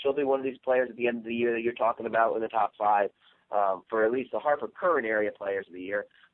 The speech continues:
Um, I'm trying to, we, we talked about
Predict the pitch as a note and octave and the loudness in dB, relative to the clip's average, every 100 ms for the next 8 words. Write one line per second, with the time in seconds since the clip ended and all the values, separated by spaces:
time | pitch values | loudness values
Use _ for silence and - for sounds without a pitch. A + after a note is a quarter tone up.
0 | - G#2+ G#2 F#2+ E2 _ _ _ _ _ | 2 4 6 2 -4 _ _ _ _ _
1 | _ _ _ _ - F#2+ B2+ A#2 A2 A2 | _ _ _ _ -10 -6 2 2 4 0
2 | - A2 C3 C#3 C#3 C#3 | -2 0 2 4 4 2